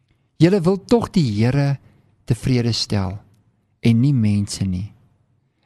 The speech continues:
Laat mense dit ook sien aan die oorgawe waarmee julle julle werk doen." Die eerste gedeelte sê,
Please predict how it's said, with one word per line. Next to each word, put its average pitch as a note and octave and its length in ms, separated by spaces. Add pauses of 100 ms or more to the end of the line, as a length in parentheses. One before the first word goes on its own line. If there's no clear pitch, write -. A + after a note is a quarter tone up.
(100)
Laat C3 240
mense C#3 340
dit C#3+ 180
ook B2 160
sien D#3+ 420 (300)
aan A#2 160
die A2+ 120
oorgawe A#2+ 680
waarmee G2+ 420
julle G#2 360 (400)
julle F#2+ 260
werk F2+ 520 (180)
doen." F#2 240 (1500)
Die - 80
eerste F#3 220
gedeelte D3 420
sê, C3 260